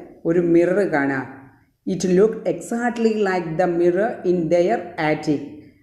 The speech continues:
ആ കുട്ടികളുടെ വീട്ടിലത്തെ ആറ്റിക്കിൽ ഉണ്ടായിരുന്ന അതേപോലത്തെ ഒരു മിറർ അവിടെ കാണുന്നു. "Step into the mirror and you will be home,"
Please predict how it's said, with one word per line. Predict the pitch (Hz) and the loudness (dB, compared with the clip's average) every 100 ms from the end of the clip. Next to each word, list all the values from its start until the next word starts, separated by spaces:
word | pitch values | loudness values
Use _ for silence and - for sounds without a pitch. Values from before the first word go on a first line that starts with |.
| _ - | _ -6
ആ | 165 | -4
കുട്ടികളുടെ | 165 165 165 170 180 | -2 -2 0 2 0
വീട്ടിലത്തെ | 165 165 180 175 - 233 349 - - 160 | 0 -2 -4 -4 -2 -2 -4 -12 -12 -4
ആറ്റിക്കിൽ | 175 175 - 202 226 | -2 -2 -4 -4 0
ഉണ്ടായിരുന്ന | 190 180 185 185 190 196 233 190 | 2 2 2 2 0 -4 -4 -4
അതേപോലത്തെ | 175 185 196 220 247 202 175 165 | 0 2 4 6 4 2 0 0
ഒരു | 175 170 | -2 0
മിറർ | 165 175 180 - - | 0 0 -4 -6 -6
അവിടെ | 170 156 151 | -4 -2 -4
കാണുന്നു. | 147 139 139 135 - - - - - | -4 -4 -4 -6 -12 -20 -20 -20 -20
"Step | - - 196 202 - | -20 -6 -4 -2 4
into | 311 285 302 | 4 4 4
the | 311 | 4
mirror | 294 277 294 294 277 - - - _ _ | 6 4 4 0 -2 -10 -18 -20 _ _
and | 196 202 | -4 -2
you | 160 165 | 0 0
will | 175 226 | 2 0
be | 247 269 - | 0 0 0
home," | 285 262 254 254 | -4 -2 -2 -2